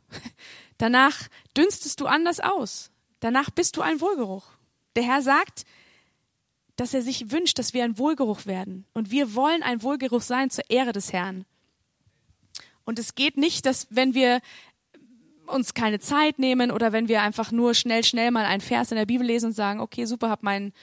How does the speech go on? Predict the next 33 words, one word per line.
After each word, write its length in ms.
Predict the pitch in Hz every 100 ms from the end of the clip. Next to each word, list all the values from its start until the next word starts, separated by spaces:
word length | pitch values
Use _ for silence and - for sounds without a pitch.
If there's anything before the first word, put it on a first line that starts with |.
| - _ _
äh, 340 | 196 190 180 185
meine 200 | 190 185
Schuldigkeit 460 | - 233 220 202
getan 340 | - - 262 320
für 140 | 302
heute.“ 260 | 285 269 294 - - - - -
Das 300 | 226 - 214
reicht 240 | 247 -
nicht. 440 | 190 180 - - _ _ _
Wenn 120 | - 196
wir 80 |
das 240 | 208 208 202
wirklich 400 | 294 - - 214
wollen, 440 | 247 240 233 254 - - -
dass 240 | - 196 202
wir 380 | 233 220 208 -
diese 180 | 208 196
Durchbrüche 680 | 180 269 349 - 277 269 277
erleben, 440 | 220 208 208 208
dass 200 | 185 -
wir 280 | 202 190 190 - - -
diesen 200 | - 180
Frieden 360 | - 262 302
erleben, 300 | 247 208 208
dann 180 | 196 190
müssen 220 | 190 -
wir 100 | 190
uns 240 | 190 - -
Zeit 520 | - - 226 285 285
nehmen, 480 | 254 247 254 262 262 _ _ -
den 80 | 185
Herrn 340 | - 208 220
anzubeten. 800 | - 185 - 185 208 - 202 190